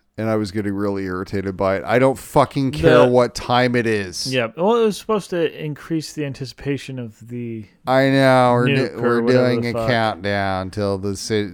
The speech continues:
Speaker 1: till the city's destroyed.
Speaker 2: It didn't do anything for us, though. You know, it's
Speaker 1: No.
Speaker 2: no one had any
Speaker 1: No.
Speaker 2: urgency or f-, was <laughs> no one really gave a shit. Only one person knew that the fucking shit was gonna get blown up until the very end there.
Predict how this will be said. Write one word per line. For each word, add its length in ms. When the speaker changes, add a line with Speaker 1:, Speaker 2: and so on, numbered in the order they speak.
Speaker 1:
till 220
the 180
city's 520
destroyed. 360
Speaker 2:
It 40
didn't 180
do 180
anything 380
for 260
us, 160
though. 240
You 140
know, 360
it's 80
Speaker 1:
No. 280
Speaker 2:
no 140
one 100
had 200
any 200
Speaker 1:
No. 60
Speaker 2:
urgency 500
or 80
f-, 120
was 320
<laughs> 200
no 140
one 80
really 180
gave 200
a 20
shit. 160
Only 180
one 200
person 320
knew 220
that 100
the 140
fucking 340
shit 220
was 80
gonna 180
get 160
blown 240
up 180
until 220
the 80
very 300
end 180
there. 300